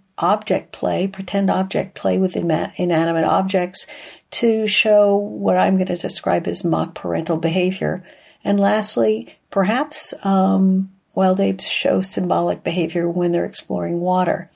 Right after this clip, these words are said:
But before I conclude, I want to show two more slides. And this sort of brings us back to the introduction. The New Yorker magazine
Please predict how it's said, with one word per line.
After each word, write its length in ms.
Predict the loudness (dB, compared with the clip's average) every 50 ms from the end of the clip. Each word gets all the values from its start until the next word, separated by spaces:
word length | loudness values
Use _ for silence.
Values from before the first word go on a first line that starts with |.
| _ _ -20 -20 -20 -20 _ _
But 120 | -8 -4
before 340 | -2 -4 -2 0 0 2 2
I 60 | 2
conclude, 840 | 0 0 -2 -4 -4 -4 -4 -2 0 2 4 4 4 4 2 0 -4 _ _ _ _ _ _ _ _ _ _ -18 -8 -4
I 60 | -2
want 300 | 0 2 0 0 0 -4
to 80 | -6 -6
show 320 | -4 0 0 2 2 0
two 320 | -2 -4 -4 -2 -2 0
more 240 | 2 2 2 2 2
slides. 840 | 2 0 0 2 2 4 4 2 2 0 -2 -4 -4 -6 -6 -6 -8 -12 -20 -20 -20 -20 _ _
And 100 | -2 -2
this 160 | 0 0 0
sort 160 | 0 -2 -2
of 100 | -2 -2
brings 300 | -2 0 0 0 0 -2
us 140 | -2 -2 0
back 260 | 0 -2 -2 -2 -4
to 100 | -6 -6
the 160 | -4 -2 0
introduction. 920 | 0 0 0 -2 -2 0 0 0 0 0 -2 -4 -4 -4 -6 -8 -10 -10 -12 _ _ _ _ _ _ _ _ _ _ _ _ _ _ _ _ _ _ _ _ _ _ _ _ -18 -18 -18 -20 _ _ _ _ -6 -2
The 360 | -2 0 0 0 -2 -2 0
New 180 | 0 2 2 2
Yorker 360 | 4 4 4 4 2 2 0
magazine 920 | 2 2 2 2 0 0 0 0 0 2 2 4 2 2 0 -2 -6